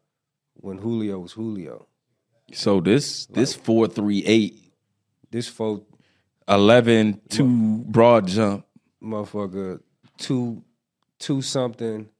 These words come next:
Speaker 1: stop on the dime, give you, <laughs> heh, heh,
Speaker 2: Take in slants eighty,
Speaker 1: Eighty,
Speaker 2: sixty.
Speaker 1: run, run over your, your middle safety, that Julio.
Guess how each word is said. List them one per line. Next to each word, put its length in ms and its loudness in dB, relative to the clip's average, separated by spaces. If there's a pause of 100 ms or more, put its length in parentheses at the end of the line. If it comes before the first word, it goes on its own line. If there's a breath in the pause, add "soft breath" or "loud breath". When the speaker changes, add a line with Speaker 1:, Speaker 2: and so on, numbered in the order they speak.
(880)
Speaker 1:
stop 400 -4
on 140 -4
the 60 -8
dime, 760 -8 (240)
give 240 -8
you, 240 -8
<laughs> 20 -20
heh, 140 -4
heh, 300 -2 (380)
Speaker 2:
Take 240 4
in 160 4
slants 540 0
eighty, 420 4
Speaker 1:
Eighty, 60 -12
Speaker 2:
sixty. 580 -2 (240)
Speaker 1:
run, 300 -4 (220)
run 280 -2
over 200 0
your, 220 -4 (100)
your 240 -12
middle 260 -6
safety, 600 -8 (140)
that 200 -6
Julio. 480 -10